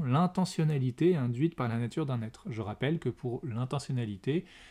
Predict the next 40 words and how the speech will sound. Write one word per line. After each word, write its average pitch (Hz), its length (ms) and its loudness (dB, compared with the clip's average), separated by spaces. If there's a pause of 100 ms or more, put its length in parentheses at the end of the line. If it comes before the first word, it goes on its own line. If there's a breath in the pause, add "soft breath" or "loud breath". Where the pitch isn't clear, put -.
(140)
je - 80 -12
l'ai 120 240 0
définie 143 480 0
rapidement 151 520 2
mais 127 200 2
de 147 100 2
façon 131 320 -2
fonctionnelle 127 720 -2
dans 131 200 0
l'épisode 135 400 0
pilote. - 440 -12 (560)
Alors 123 200 -2
c'est - 160 0
probablement 156 580 6
à 139 40 4
ce 127 140 0
stade, 139 460 4
j'en 117 120 0
suis - 140 -2
navré, 127 380 4
hein, 139 260 0
très 170 240 2
abstrait 165 440 2
et 120 100 2
très - 180 2
compliqué. 127 500 0 (720 soft breath)
Je - 140 -2
ne 123 40 2
vais 127 100 6
donc 156 240 4 (380)
pas 143 280 2
ménager 127 380 4
un 131 100 2
suspense 123 400 -2
infini, 135 460 4
je 131 60 2
vais 117 120 0
parler 143 260 4
de 147 60 2
cette 123 260 -2